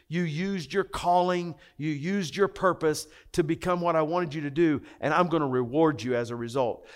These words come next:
Let me tell you, that's the way God works. If you'll just stay in tune with him, if you'll just allow him to align your life with his purpose, I'm telling you, he will validate you. He will bring you back. And the fourth thing is, though,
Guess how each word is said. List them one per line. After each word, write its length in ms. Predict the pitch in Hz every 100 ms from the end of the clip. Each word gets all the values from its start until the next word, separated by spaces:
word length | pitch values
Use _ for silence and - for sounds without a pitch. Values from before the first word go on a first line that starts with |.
| -
Let 100 | 185
me 80 | 214
tell 160 | 196
you, 60 | 165
that's 220 | 175 -
the 80 | 196
way 140 | 170
God 260 | 151 156 135
works. 340 | 151 135 -
If 100 | 139
you'll 120 | 170
just 280 | 123 196 190
stay 260 | - 170 180
in 100 | 160
tune 260 | - 165
with 120 | 151 143
him, 280 | 151 110 - -
if 140 | - 135
you'll 120 | 160
just 320 | 120 185 202
allow 340 | 185 175 175 156
him 260 | 156 165
to 200 | 143 151
align 380 | 131 151 175 170
your 160 | 165 156
life 280 | 156 156 - - -
with 140 | 135
his 180 | 156 151
purpose, 440 | - 147 143 113 - -
I'm 140 | 135
telling 320 | 143 180 165 139
you, 100 | 120
he 220 | 113 175
will 260 | 165 165
validate 640 | 131 143 151 143 127 123 120
you. 220 | 127 117 - -
He 380 | - 185 175 151
will 480 | 127 156 165 135
bring 340 | 107 127 139 131
you 120 | 127
back. 380 | 120 131 107 - - _ - - -
And 60 | 135
the 40 |
fourth 360 | 143 185 214 214
thing 160 | 180 156
is, 180 | 143
though, 280 | 123 139 131